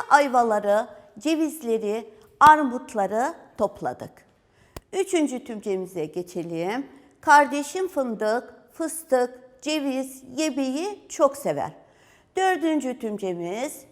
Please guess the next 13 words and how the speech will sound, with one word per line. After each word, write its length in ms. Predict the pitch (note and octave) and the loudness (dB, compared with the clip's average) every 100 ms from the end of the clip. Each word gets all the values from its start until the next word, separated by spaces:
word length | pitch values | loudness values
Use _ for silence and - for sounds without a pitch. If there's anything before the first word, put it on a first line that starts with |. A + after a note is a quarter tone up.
| - | -6
böğürtlen 560 | C4+ C4 A#3+ B3+ G#3+ G3+ | -2 -2 -2 -4 -6 -6
ile 580 | E3+ E3+ E3+ F#3+ - - - - | -6 -4 0 -2 -4 -16 -6 6
ahududu 920 | D4+ C4+ B3 A3+ G#3 A3 A#3 - - - | 6 6 0 -4 -4 0 0 0 -8 -4
birbirine 760 | F4+ F4+ B3+ B3 B3+ A#3+ E4+ G#4 - - - | -2 0 -2 -4 -4 -4 -4 -4 -8 -20 -2
çok 540 | D4+ F4+ G#4+ - - _ | 2 2 0 -8 -20 _
benzer. 540 | - G3 F3 E3+ C#3 C3 - - _ _ _ _ _ - _ - | -2 2 2 2 -6 -8 -12 -20 _ _ _ _ _ -20 _ 4
Bu 60 | C5+ | 4
tümcelerdeki 1120 | - A#4 A4 F#4+ F#4 F#4 F4 E4+ C#4 F3 - - - - | 4 0 2 4 4 2 -2 -2 0 0 0 -16 -20 -16
yemiş 460 | A3 C4 D4 G#4 A4 | -6 -2 0 0 4
adlarını 720 | G4+ G4+ F#4+ F#4 F4 F4 C4+ | 2 4 2 4 4 0 0
bularak 540 | C#4+ C4 B3 B3+ E4+ F#4+ - - - _ | 2 4 6 6 6 2 -14 -20 -20 _
altını 800 | D#4+ E4+ E4+ E4+ C4+ A#3+ C4 - - - - | 4 6 4 0 -2 0 0 -2 -4 -14 -14
çizelim. 540 | - A3 F#3+ C#3+ C#3+ | -8 -4 -2 -4 -6